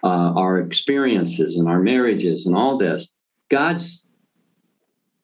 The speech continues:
tests us, he prepares us, and, um,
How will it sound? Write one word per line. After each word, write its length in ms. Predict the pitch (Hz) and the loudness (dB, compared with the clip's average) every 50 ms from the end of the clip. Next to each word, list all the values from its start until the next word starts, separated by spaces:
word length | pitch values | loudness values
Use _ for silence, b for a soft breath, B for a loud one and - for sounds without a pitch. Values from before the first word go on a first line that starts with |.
| _ _ _ - | _ _ _ -8
tests 420 | - - - 165 160 - - - 160 | -8 -2 0 0 0 0 0 2 2
us, 420 | 151 151 156 - - - - - - _ _ _ _ | 2 2 0 -4 -10 -14 -18 -18 -20 _ _ _ _
he 180 | - 107 - - | 0 0 0 2
prepares 640 | - 196 196 - - - 175 170 170 165 160 - 160 | 2 0 0 0 -2 -2 0 0 2 0 0 0 0
us, 400 | 147 147 143 143 143 - - B B B B B B B - | 0 0 0 -2 -6 -8 -8 B B B B B B B -2
and, 580 | - 104 98 98 98 98 98 98 98 95 - 98 | 0 2 2 4 4 4 2 2 0 0 -2 -2
um, 500 | 92 92 90 87 87 87 87 - - | 0 0 2 2 2 2 0 -2 -8